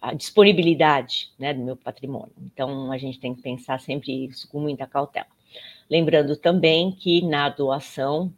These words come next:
como forma antecipada, né, de, de, de, de recebimento de, de herança,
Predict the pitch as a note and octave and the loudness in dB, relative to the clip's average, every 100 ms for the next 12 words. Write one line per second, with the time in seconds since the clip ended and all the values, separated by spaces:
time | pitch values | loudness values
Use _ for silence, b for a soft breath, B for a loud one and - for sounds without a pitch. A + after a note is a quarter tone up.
0 | _ - C#3 C3+ - D3 C#3+ C3 C3 C3+ | _ -4 -4 -6 2 4 4 2 -6 -4
1 | C#3 - E3 _ - D#3 C#3+ B2 B2+ B2 | -8 -8 -12 _ 2 4 4 0 -8 -6
2 | C#3 E3 D#3 A#2+ C3 - C3+ C3+ B2+ - | 0 2 2 -2 -6 -8 -10 -8 -8 -10
3 | C3 A#2+ A#2+ b b D3 D3+ D#3+ D#3+ D3 | -10 -10 -12 b b -8 2 2 2 -2
4 | C#3 C#3 C#3 C3+ C3 C3 _ C3 D#3 F3 | -2 -6 -8 -12 -16 -18 _ -2 2 4
5 | F#3 A3 - - | 4 2 -2 -12